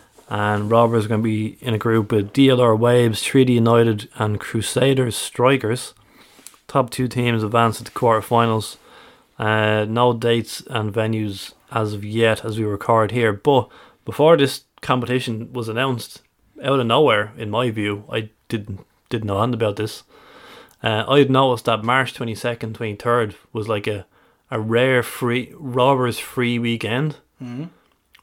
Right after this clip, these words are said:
Speaker 1: No no men's first team games, international break. Uh, even Ireland aren't playing. I think they're playing on the, the Monday. I could be wrong with that.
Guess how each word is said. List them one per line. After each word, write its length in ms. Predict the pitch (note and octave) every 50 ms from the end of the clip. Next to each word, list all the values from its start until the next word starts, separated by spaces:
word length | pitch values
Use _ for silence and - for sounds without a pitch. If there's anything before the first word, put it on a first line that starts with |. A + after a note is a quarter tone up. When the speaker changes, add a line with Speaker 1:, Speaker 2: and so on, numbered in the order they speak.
| _ _ -
Speaker 1:
No 460 | A#2+ B2+ C3 C3 B2+ B2+ A#2+ A#2 - - _ _ _ _ _ _ _ _ _ _ _ C#3
no 160 | B2+ B2+ B2
men's 340 | A#2+ A#2+ B2 B2+ C3+ C#3 C3
first 280 | - C3+ C3 A#2+ - -
team 180 | B2+ A#2+ A#2 A2+
games, 400 | A2+ A2 A2 A#2 A2+ - - -
international 440 | B2+ B2 B2 A#2+ A#2 - - G#2+
break. 380 | F#2+ G#2 G#2 G#2+ A#2 - - - _ _ _ _ _ - - - _ _ _ - _ _ _ _ _ _ _ _ _ _ _ _ _ -
Uh, 300 | A2+ G#2+ A2 A2 G#2+ -
even 260 | - C3+ C#3 C3+ C3 A2+
Ireland 340 | G#2+ B2 D3 D3+ C#3 B2
aren't 180 | A2+ G#2+ G2+ -
playing. 240 | G2+ G2 G#2 G#2 G2+
I 40 | G2
think 200 | - B2+ A#2+ A#2
they're 120 | A2 G2+
playing 320 | - - A2 G#2+ G#2 G#2
on 60 | G#2+ G#2
the, 220 | G#2 G2+ G2+ G2+ - _ _ _ _
the 60 | A2
Monday. 460 | G#2+ G#2+ A2 A#2 C#3 D3+ D#3 D3+ C#3+ C3+
I 40 |
could 120 | C3 - B2+
be 60 | A2+
wrong 200 | G#2+ G#2+ G#2+ G#2+
with 80 | G#2+ G#2
that. 140 | G#2+ -